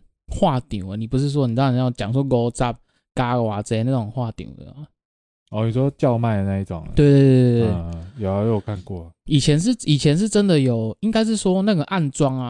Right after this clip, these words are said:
Speaker 1: 暗装都是，其实我觉得是有的，
Speaker 2: 真的有。
Speaker 1: 真的有。就是你，因为他们
Speaker 2: 他是故意要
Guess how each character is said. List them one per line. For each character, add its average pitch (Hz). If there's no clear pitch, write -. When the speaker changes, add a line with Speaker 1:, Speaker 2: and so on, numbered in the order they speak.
Speaker 1:
暗 196
装 170
都 165
是， 160
其 156
实 165
我 123
觉 120
得 120
是 120
有 -
的， -
Speaker 2:
真 123
的 123
有。 85
Speaker 1:
真 113
的 120
有。 107
就 196
是 214
你， 156
因 190
为 208
他 170
们 214
Speaker 2:
他 -
是 185
故 151
意 151
要 143